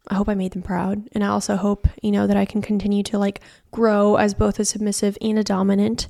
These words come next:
But I just, I haven't put a lot of focus on it in a long time because I was kind of, like, allowing myself to mourn that relationship a little bit, and also, like,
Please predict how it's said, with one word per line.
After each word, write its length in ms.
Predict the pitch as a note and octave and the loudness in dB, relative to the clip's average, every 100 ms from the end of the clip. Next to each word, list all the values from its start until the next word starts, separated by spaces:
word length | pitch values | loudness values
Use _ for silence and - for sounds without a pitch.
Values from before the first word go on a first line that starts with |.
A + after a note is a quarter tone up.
| A3 | 2
But 320 | A3+ G#3+ G#3+ | 4 6 6
I 100 | B3+ | 4
just, 160 | B3+ | 6
I 80 | B3 | 6
haven't 180 | C#4 D4 | 6 6
put 120 | C#4 | 8
a 40 | C#4+ | 8
lot 140 | C#4 | 6
of 60 | C4+ | 6
focus 360 | C#4 D#4 - | 4 4 2
on 80 | A#3 | 4
it 80 | A3+ | 4
in 120 | A3 | 4
a 40 | |
long 200 | A3 A3+ | 4 4
time 280 | A3 A#3 B3 | 4 4 4
because 280 | A#3 G#3+ G3+ | 4 4 4
I 40 | |
was 120 | G3+ - | 2 4
kind 160 | G#3+ | 4
of, 80 | G#3 | 4
like, 240 | G3+ G3 - - - - | 2 0 -6 -20 -20 -2
allowing 340 | A3+ G#3+ G#3+ A3 | 4 6 6 4
myself 380 | A3 G3+ G#3+ G#3 | 2 2 0 2
to 340 | A3 G#3 G#3 | 2 4 4
mourn 420 | A3+ A3+ A#3 A#3+ | 4 6 8 6
that 160 | A3+ A3+ | 6 4
relationship 640 | A#3 A#3 G#3+ A#3 - A3 | 4 4 4 2 2 4
a 40 | A3+ | 4
little 280 | A3+ A3+ | 4 4
bit, 460 | A3 A3 G#3+ G#3+ G#3+ | 4 4 4 4 2
and 360 | - G#3+ G#3 G3 - - - - - - - | 0 0 0 -2 -8 -20 -20 -20 -20 -6 2
also, 640 | A#3 A3 A#3+ A3+ A3 G#3+ | 4 4 4 4 6 4
like, 440 | - G#3+ G#3 - | 2 0 0 -4